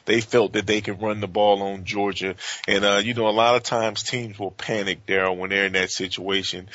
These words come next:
When Georgia blocked that field goal and went up twenty-one ten, a lot of teams would have panicked. But what did Nick Saban do?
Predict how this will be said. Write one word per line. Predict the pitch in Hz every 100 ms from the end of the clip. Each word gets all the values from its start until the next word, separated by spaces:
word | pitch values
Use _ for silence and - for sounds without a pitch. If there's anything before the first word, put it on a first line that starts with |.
| - -
When | 95 98
Georgia | 104 139 123
blocked | 104 127 127 -
that | 123 113
field | 131 120 110
goal | 113 110
and | 104
went | 117 113
up | 104
twenty-one | - 123 117 110 110 107
ten, | - 123 110
a | 101
lot | 101 110 104
of |
teams | 101 - 104 95
would | 98 92
have | -
panicked. | 110 101 90 -
But | 95
what | 107 117
did | 107
Nick | 101 107
Saban | - 98 101 95 92
do? | 104 98